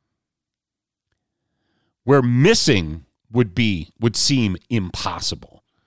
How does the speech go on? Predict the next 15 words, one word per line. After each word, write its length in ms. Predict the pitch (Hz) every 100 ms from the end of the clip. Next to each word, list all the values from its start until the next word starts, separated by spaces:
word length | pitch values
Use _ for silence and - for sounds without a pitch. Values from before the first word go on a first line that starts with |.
| _ _
Not 200 | 127 180
hitting, 480 | 160 320 208 123 147
but 180 | 92 110
missing. 440 | 151 208 - 58 _ _ _
There's 280 | 104 110 110
a 60 |
difference. 800 | 87 113 110 - - - - - _ _ _ _ _ _ _ _ -
And 100 | 117
see, 120 | 131
that's 340 | 120 139 185 -
where 420 | 147 123 113 113 - - _ -
these 320 | 117 104 -
so-called 640 | - - 165 160 151 123 107
firearms 600 | - 120 123 123 123 117
instructors, 680 | 117 - 113 - 117 117